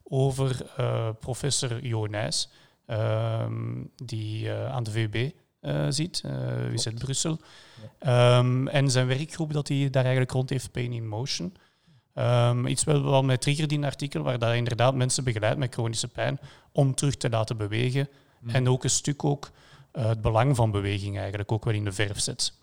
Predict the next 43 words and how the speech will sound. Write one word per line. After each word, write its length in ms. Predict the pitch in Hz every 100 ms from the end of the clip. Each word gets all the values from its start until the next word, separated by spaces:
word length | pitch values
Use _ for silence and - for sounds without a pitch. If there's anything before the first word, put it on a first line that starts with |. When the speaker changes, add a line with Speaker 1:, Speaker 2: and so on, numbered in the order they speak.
| _ _
Speaker 2:
Ja, 160 | 131 151 _
en 120 | 139 127
waar 240 | 127 117 -
professor 420 | - 113 127 -
Jonijs 380 | 110 104 113 131
samen 260 | 135 131 127
met 140 | 123
zijn 220 | - 117
team 240 | - 127 123
ook 120 | 117
heel 180 | 120 113
veel 180 | 113 110
wetenschappelijk 600 | 110 113 - 110 110 120
onderzoek 360 | 147 139 147
naar 200 | 139 139
doet. 240 | 135 151 - _ _ _ _ _ _
En 420 | 113 110 104 110 - _ -
ik 160 | 104
denk 220 | 113 123
voor 180 | - 117
he-, 200 | 107 117 135
heel 300 | 120 165 147
veel 200 | 143 139
mensen 380 | 135 139 - 123
met, 340 | 123 - 139 123
met 280 | 117 -
pijn 240 | - 127 147
en 80 | 123
chronische 420 | - 131 123 120
pijn, 460 | - 123 135 135 -
eh, 340 | 117 110 110 120 -
een 100 | 131
heel 140 | 143
belangrijke 420 | 127 131 127 123
rol 200 | 120 135
speelt, 480 | - 131 131 127 - - - - _
eh, 100 | 113 107 107 104 104 107 -
in, 160 | 131 117
in 120 | 131 110
het 220 | 104 -
revalideren 720 | 127 120 123 123 113 131 127
daarvan. 400 | 110 104 104 101
En 300 | 104 101 98